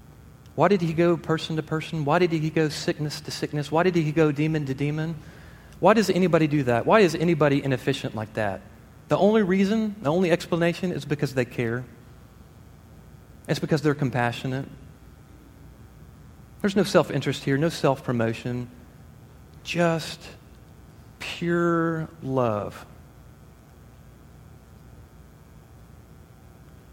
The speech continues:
And for you, if you're here this morning, sometimes you wonder,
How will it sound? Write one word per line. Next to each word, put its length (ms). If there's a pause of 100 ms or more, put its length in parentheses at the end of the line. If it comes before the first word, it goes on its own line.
(160)
And 100
for 120
you, 220
if 120
you're 80
here 140
this 160
morning, 240
sometimes 400
you 80
wonder, 480